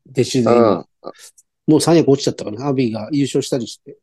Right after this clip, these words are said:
Speaker 1: で、
Speaker 2: うんうんうん。
Speaker 1: すげえき-、すげえ厳し-、厳しいんですよ。弟子絶対褒めない。
Speaker 2: ええ、あー、いいね。
Speaker 1: <laughs> その
Speaker 2: それもいいね。
Speaker 1: 解説では褒めないですね。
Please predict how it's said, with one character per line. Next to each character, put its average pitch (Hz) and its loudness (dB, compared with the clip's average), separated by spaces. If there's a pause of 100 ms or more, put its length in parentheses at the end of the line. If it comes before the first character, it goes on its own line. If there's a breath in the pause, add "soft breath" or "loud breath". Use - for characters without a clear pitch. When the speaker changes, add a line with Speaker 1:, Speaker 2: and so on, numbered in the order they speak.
(160)
Speaker 1:
で、 - -6
Speaker 2:
う 127 2
ん 127 4
う - 4
ん 107 4
う 98 -8
ん。 101 -4
Speaker 1:
す 98 -2
げ 151 0
え - 0
き-、 - -14
す - -2
げ 131 -4
え - -
厳 - -
し-、 - -16
厳 127 -8
し - -14
い 120 -6
ん - -8
で 110 -12
す - -20
よ。 104 -18
弟 127 -4
子 120 -8
絶 143 -4
対 175 2
褒 165 2
め 170 0
な 123 -4
い。 - -20 (760 loud breath)
Speaker 2:
え - 2
え、 139 4
あ 135 0
ー、 131 -4
い 139 -4
い 127 -8
ね。 143 -6
Speaker 1:
<laughs> - -2
そ 151 -2
の 143 -2
Speaker 2:
そ 143 -4
れ 151 -4
も - -
い - -6
い 151 0
ね。 165 2
Speaker 1:
解 165 0
説 143 -2
で 160 0
は 123 -6
褒 143 -6
め 143 -4
な 127 -8
い - -16
で 107 -20
す - -20
ね。 110 -20